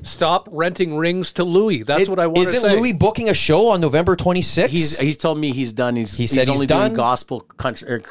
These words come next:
Speaker 2: gospel
Speaker 1: Music.
Speaker 2: concerts.
Speaker 3: But now today he's saying he's got a show in Montana.
Speaker 1: In Butte, Montana.
Speaker 2: Yeah, five thousand. <laughs>
Speaker 3: So
Speaker 2: He,
Speaker 3: what is it,
Speaker 2: he
Speaker 3: Louis?
Speaker 2: sent me a message today. "I got a five thousand dollar guarantee in Montana. Who should I get to book it?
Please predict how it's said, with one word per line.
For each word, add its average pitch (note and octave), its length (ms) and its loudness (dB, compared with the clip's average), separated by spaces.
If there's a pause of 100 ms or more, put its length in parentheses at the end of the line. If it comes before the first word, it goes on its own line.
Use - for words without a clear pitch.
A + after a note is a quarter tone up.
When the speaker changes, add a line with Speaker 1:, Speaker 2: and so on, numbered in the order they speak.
(120)
Speaker 2:
gospel B2 560 -4
Speaker 1:
Music. C#3+ 220 -10
Speaker 2:
concerts. A#2+ 240 -2
Speaker 3:
But D3+ 160 2
now D3+ 160 0
today D#3 280 0
he's F#3+ 120 0
saying E3 300 0
he's D3+ 180 -4
got D#3 180 2
a D#3+ 60 0
show D#3+ 240 2
in E3+ 80 0
Montana. F#3 580 -2
Speaker 1:
In B2+ 120 -10
Butte, E3+ 200 -4
Montana. E3 360 -2
Speaker 2:
Yeah, E3 140 0
five D3+ 280 -2
thousand. C#3+ 540 -4
<laughs> - 60 -20 (600)
Speaker 3:
So C#3 140 0
Speaker 2:
He, E3+ 60 4
Speaker 3:
what G#3 120 4
is C4+ 200 2
it, C#4 80 2
Speaker 2:
he E3+ 100 4
Speaker 3:
Louis? A3 140 2
Speaker 2:
sent G3 220 0
me F#3+ 120 2
a F3+ 60 2
message E3 480 -2
today. D3 180 2
"I C#3+ 80 0
got C#3 140 0
a B2 40 0
five D#3 360 0
thousand D#3+ 320 0
dollar D3 180 2
guarantee C3 520 -2
in D3 100 0
Montana. B2 540 -2
Who C#3+ 180 -2
should - 180 -4
I C#3+ 40 0
get C3 200 -4
to C3 60 -6
book A#2+ 280 -4
it? B2+ 160 -2